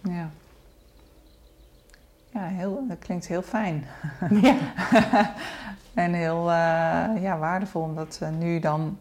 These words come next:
Speaker 1: te ontdekken van, hey,
Speaker 2: Ja.
Speaker 1: ik kan hier nu voor gaan.
Speaker 2: Ja.
Speaker 1: Eh, en volledig, eh, mezelf zijn.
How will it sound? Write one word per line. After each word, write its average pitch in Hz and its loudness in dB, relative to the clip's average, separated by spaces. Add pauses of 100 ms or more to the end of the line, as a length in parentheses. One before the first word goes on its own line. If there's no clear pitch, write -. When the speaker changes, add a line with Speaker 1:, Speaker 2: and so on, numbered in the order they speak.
Speaker 1:
te - -8
ontdekken 165 0
van, 151 -4
hey, 156 -4 (240)
Speaker 2:
Ja. - 0 (240)
Speaker 1:
ik 180 -2
kan 185 2
hier 196 4
nu 170 -2
voor 170 -8
gaan. 196 -4 (220)
Speaker 2:
Ja. 214 2 (260)
Speaker 1:
Eh, 175 -6 (400)
en 160 -4
volledig, 175 -2
eh, 185 -2
mezelf 196 0
zijn. 220 -8